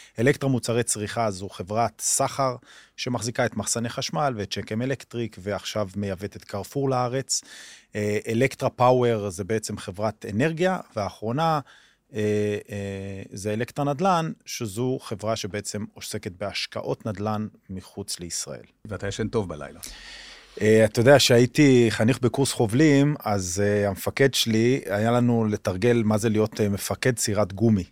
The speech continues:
Speaker 1: והיינו צריכים להטיל עוגן, ואני תרגלתי להיות מפקד סירת גומי, וזרקתי את העוגן, והייתי מבסוט על עצמי, שהצליח לי, ואז המפקד שלי אומר, "תגיד לי, אתה רגוע?" אמרתי לו, "ברור." אז הוא אמר לי, "תקשיב,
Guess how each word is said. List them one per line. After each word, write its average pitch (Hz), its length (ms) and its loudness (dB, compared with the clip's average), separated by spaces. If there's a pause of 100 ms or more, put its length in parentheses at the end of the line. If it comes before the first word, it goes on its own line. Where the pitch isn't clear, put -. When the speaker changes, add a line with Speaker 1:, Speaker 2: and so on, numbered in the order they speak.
(520)
Speaker 1:
והיינו 110 280 2
צריכים 127 280 2
להטיל 117 280 2
עוגן, 104 300 4 (280)
ואני 101 920 0
תרגלתי 110 440 2
להיות 104 200 2
מפקד 101 320 -4
סירת 92 280 -4
גומי, 101 380 0 (160)
וזרקתי 101 840 0
את 107 100 -6
העוגן, 95 440 0
והייתי 101 240 -4
מבסוט - 380 -6
על 95 100 -2
עצמי, 113 360 -2 (600)
שהצליח 104 600 0
לי, 117 180 0
ואז 104 240 -2
המפקד 107 340 -2
שלי 110 160 -2
אומר, 110 160 2
"תגיד 117 240 -2
לי, 143 100 4
אתה 98 460 0
רגוע?" 110 300 4 (460)
אמרתי - 140 -8
לו, 107 80 0
"ברור." 160 380 4 (520)
אז 90 140 -6
הוא 101 80 0
אמר 113 160 2
לי, 110 260 2
"תקשיב, 101 480 -6